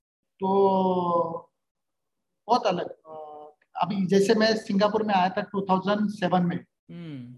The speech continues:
Speaker 1: बहुत पहले आया था मैं। तो उस टाइम पर क्या हुआ कि मैं स्टेज पर चढ़ा,
Speaker 2: हम्म।
Speaker 1: और, अ, जो मेरे, अ, कलीग थे,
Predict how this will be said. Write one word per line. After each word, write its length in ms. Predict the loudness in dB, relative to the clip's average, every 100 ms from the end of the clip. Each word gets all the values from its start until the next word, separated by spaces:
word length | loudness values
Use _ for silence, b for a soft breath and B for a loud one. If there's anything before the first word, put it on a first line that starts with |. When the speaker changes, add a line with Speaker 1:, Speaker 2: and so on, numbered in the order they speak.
| _ 2
Speaker 1:
बहुत 180 | 4
पहले 180 | 4 4
आया 180 | 2 0
था 120 | -4
मैं। 180 | -6 -8 _ _ _ _ _ -18
तो 60 |
उस 300 | -16 -16 -12
टाइम 140 | -8 -8
पर 160 | -8
क्या 180 | -6 -2
हुआ 200 | 0 0
कि 140 | 0 2
मैं 160 | 2
स्टेज 300 | 2 -2 0
पर 100 | -2
चढ़ा, 640 | -2 2 6 6 4 -6 -18 _ _ _
Speaker 2:
हम्म। 100 | -6
Speaker 1:
और, 260 | 0 2 4
अ, 380 | 2 0 -4 -6
जो 120 | -4
मेरे, 460 | -4 0 0 2 0
अ, 340 | 0 -2 -2 -2
कलीग 280 | -2 -2 -2
थे, 180 | -2